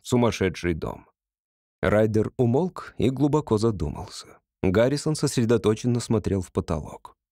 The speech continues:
Наконец Райдер сказал: "Чтобы притвориться Летцерном, злоумышленник должен был не только выглядеть как он, но и одеваться как он, ходить как он, двигаться как он, пахнуть как он".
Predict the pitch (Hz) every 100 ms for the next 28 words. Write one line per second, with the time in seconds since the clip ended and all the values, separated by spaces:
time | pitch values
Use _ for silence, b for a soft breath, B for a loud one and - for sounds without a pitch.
0 | _ 95 104 120 110 - 107 101 92 -
1 | - 82 - - - _ _ _ _ -
2 | - 98 110 120 110 123 104 120 120 98
3 | 80 67 87 117 165 - 90 76 80 82
4 | 101 117 113 156 165 139 107 120 110 110
5 | 107 110 123 117 135 170 185 156 147 113
6 | 101 98 101 - 123 123 98 90 107 123
7 | 120 117 104 151 185 190 113 101 64 -
8 | - - 117 104 98 151 - 117 98 104
9 | 95 95 110 170 135 98 - - 101 -
10 | 92 82 - 147 104 - 80 - 92 85
11 | - 55 -